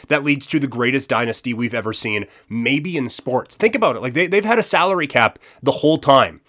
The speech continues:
And the Patriots went on a twenty-year run where they won six Super Bowls, made it to two other ones.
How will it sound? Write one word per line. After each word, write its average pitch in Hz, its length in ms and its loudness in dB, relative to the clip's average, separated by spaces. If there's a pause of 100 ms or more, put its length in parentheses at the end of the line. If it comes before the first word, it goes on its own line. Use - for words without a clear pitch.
(360)
And 151 100 2
the 151 60 0
Patriots 156 720 -4 (200)
went 156 220 4
on 147 300 4
a 131 260 -2 (100)
twenty-year 147 1500 -2 (140)
run 120 400 2 (240)
where 139 160 4
they 131 140 4
won 131 380 2
six - 360 -4
Super 143 260 -2
Bowls, 98 360 -6 (180)
made 135 220 2
it 135 100 -2
to 131 100 -12
two 214 300 -2
other 156 240 4
ones. 107 360 -4